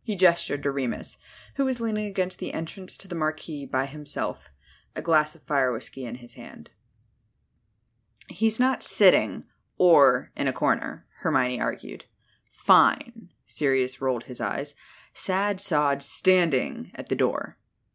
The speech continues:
And you're leaving me to go be sad together? On the contrary, my dear kitten. He stressed the word with a smile that he felt brighten as her eyes narrowed.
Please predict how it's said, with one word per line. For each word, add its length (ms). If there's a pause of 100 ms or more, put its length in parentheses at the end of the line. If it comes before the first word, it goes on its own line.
(720)
And 140
you're 140
leaving 320
me 120
to 80
go 180
be 180
sad 340
together? 560 (960)
On 140
the 60
contrary, 840
my 200
dear 480 (460)
kitten. 640 (540)
He 120
stressed 340
the 80
word 200
with 140
a 40
smile 600 (160)
that 220
he 100
felt 380
brighten 340
as 160
her 220
eyes 300
narrowed. 500